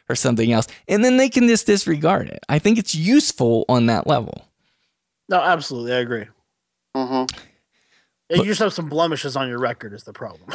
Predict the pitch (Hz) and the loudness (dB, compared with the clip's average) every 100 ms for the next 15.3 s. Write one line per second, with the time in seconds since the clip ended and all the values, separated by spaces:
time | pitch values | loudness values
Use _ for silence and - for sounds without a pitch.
0 | - - - 135 - 185 - - 453 - | -2 -2 -2 -6 -4 -4 -4 -4 -4 -2
1 | 165 170 160 143 - 139 160 - 160 151 | 2 4 2 2 0 2 0 0 0 2
2 | 214 214 233 208 190 147 123 113 107 123 | 2 2 2 4 4 4 4 2 2 2
3 | 113 - 147 139 123 107 104 - 135 131 | 0 -2 0 2 2 0 0 0 0 2
4 | 147 - - - _ _ _ _ - _ | 0 -2 -14 -20 _ _ _ _ -20 _
5 | 180 202 143 185 185 175 170 151 127 127 | 4 4 4 2 4 4 2 2 2 2
6 | 123 117 - 92 98 104 92 95 107 85 | 2 2 0 -4 -2 -2 0 2 2 0
7 | 82 - 64 - - - 87 50 65 98 | -4 -4 -6 -6 -4 -2 -2 -2 -2 2
8 | 107 98 - - - _ _ - 175 165 | 4 2 -2 -14 -20 _ _ 0 4 4
9 | 123 - 92 76 69 62 - - - - | 2 0 -4 -4 -10 -12 -10 -6 -6 -8
10 | - _ _ 139 127 - 254 233 196 202 | -18 _ _ 0 0 -2 -2 0 0 0
11 | 165 147 139 - 143 151 151 165 139 131 | -2 -4 -6 -8 -6 -4 -4 -2 -2 0
12 | 123 123 120 131 127 123 - 120 120 117 | 0 0 -8 -14 -12 -14 -8 -6 -6 -8
13 | 135 120 123 117 113 113 - 135 123 113 | -12 -10 -10 -10 -10 -8 -4 -2 -2 -4
14 | 110 110 104 - 131 135 - - - - | -10 -14 -16 -4 -4 -4 -8 -14 -12 -6
15 | 143 - | -4 -6